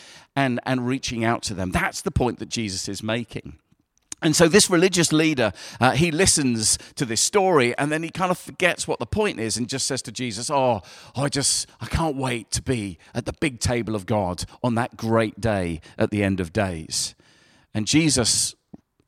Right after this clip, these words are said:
rather than getting crazy angry, he tells this story. Listen to this story. This is Luke chapter fourteen, verse sixteen to twenty-four.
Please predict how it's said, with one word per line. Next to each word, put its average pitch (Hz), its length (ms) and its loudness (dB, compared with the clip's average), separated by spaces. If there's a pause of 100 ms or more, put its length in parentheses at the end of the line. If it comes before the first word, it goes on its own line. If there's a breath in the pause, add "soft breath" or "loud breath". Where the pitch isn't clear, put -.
rather 151 320 4
than 139 100 2
getting 110 220 0
crazy 110 360 2
angry, 98 500 0
he 117 120 -4
tells 98 240 -4
this 101 140 -4
story. 90 300 0
Listen 117 240 2
to 117 80 0
this 104 140 2
story. 80 420 -2 (420)
This 117 200 -2
is 104 240 -2
Luke 143 240 6
chapter 131 260 -2
fourteen, 101 480 0
verse 92 180 2
sixteen 98 460 0
to - 80 -2
twenty-four. 95 640 -2